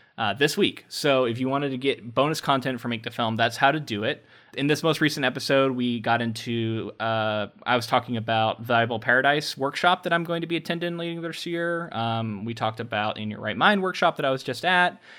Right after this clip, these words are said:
And then we got into adaptation news, and we even had a nice conversation about, uh, the Annihilation tattoo, the Ouroboros tattoo.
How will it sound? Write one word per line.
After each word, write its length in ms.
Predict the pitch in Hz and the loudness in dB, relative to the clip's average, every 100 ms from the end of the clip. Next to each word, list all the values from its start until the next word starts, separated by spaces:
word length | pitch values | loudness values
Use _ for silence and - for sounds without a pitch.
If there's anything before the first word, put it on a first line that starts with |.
| - | -12
And 80 | 127 | -2
then 80 | 139 | 0
we 80 | 147 | 4
got 160 | 139 | 4
into 240 | 131 113 120 | 4 0 0
adaptation 640 | 113 113 - 175 - 156 147 | 0 0 -2 -4 -4 -4 -4
news, 480 | 147 143 143 135 - | -4 -4 -4 -6 -6
and 240 | 110 113 | -4 -2
we 60 | 113 | -2
even 400 | 117 117 127 143 | -2 -2 -4 -4
had 180 | 120 110 | -2 -2
a 60 | |
nice 280 | 110 165 190 | 0 0 0
conversation 480 | 135 120 120 113 110 | -4 -4 -4 -4 -6
about, 400 | 107 107 107 - | -4 -2 -2 -6
uh, 60 | 113 | -10
the 140 | 117 | -6
Annihilation 720 | 113 113 127 120 127 - 117 104 | -4 0 0 2 0 0 -4 0
tattoo, 560 | 113 104 127 113 104 | 0 0 0 0 -2
the 100 | 101 | -4
Ouroboros 480 | 82 117 107 110 101 | -2 -2 0 -4 -4
tattoo. 380 | - - - - | -6 -8 -8 -14